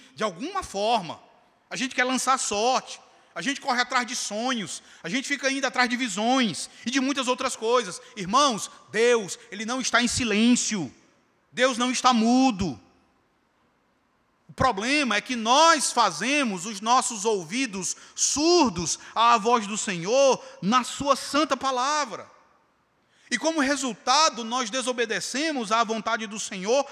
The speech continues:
assim como Jonas. Então nós precisamos aprender a dar a devida importância à vontade revelada de Deus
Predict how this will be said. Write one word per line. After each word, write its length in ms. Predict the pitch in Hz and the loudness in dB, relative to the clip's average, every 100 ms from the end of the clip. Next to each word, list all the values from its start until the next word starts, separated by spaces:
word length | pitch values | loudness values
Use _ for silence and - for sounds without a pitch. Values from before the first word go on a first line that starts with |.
| - | -2
assim 280 | 247 - 277 | -2 0 -4
como 200 | 262 277 | -4 -6
Jonas. 720 | 196 262 311 294 151 - - _ _ _ _ _ _ _ | -4 -2 -2 -2 -6 -12 -18 _ _ _ _ _ _ _
Então 140 | 175 277 | -10 -6
nós 160 | 277 | -4
precisamos 720 | - 277 254 190 269 359 359 285 | -6 -6 -6 -4 0 2 0 -2
aprender 960 | 277 - 320 302 165 185 190 208 220 - - | -4 -4 -4 -4 -2 -2 0 -2 -6 -18 -8
a 140 | 247 | -6
dar 640 | 190 147 185 196 220 - - | -4 4 8 8 6 2 -8
a 80 | 208 | -4
devida 380 | 208 196 285 | -4 -4 -4
importância 800 | 302 262 233 - 214 226 - 233 226 - | -2 0 0 0 0 0 2 0 -2 -8
à 220 | - 226 | -2 0
vontade 500 | 226 240 226 220 220 | 2 0 0 0 -2
revelada 520 | 208 214 208 202 220 220 | -2 -2 0 0 -2 -4
de 120 | 220 | -6
Deus 400 | 175 202 214 | -2 0 0